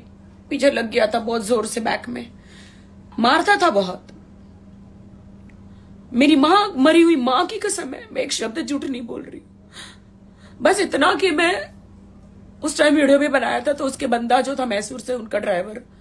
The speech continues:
भाई तैयब, जो वीडियो डाली है ना, उससे उसने वीडियो डिलीट करवा दी है। मेरा फोन, ये जो मेरा iPhone तोड़ डाल रहा था,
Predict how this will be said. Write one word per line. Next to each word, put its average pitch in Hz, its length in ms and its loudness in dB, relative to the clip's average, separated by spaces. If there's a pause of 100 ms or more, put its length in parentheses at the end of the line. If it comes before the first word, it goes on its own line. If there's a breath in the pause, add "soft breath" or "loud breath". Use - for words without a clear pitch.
(340 loud breath)
भाई 190 460 -2 (600)
तैयब, 190 520 -2 (420 loud breath)
जो 226 140 2
वीडियो 220 240 4
डाली 208 300 2
है 311 60 -2
ना, 202 200 -6 (1160 loud breath)
उससे 247 160 -2
उसने 277 240 2
वीडियो 240 240 6
डिलीट 214 320 -2
करवा 180 320 2
दी - 240 -12
है। - 100 -16 (1200 loud breath)
मेरा 254 160 4
फोन, 262 260 2
ये 226 360 -4
जो 247 120 0
मेरा 220 240 0
iPhone 220 300 -4
तोड़ 220 180 -2
डाल 208 200 2
रहा - 160 -8
था, - 180 -20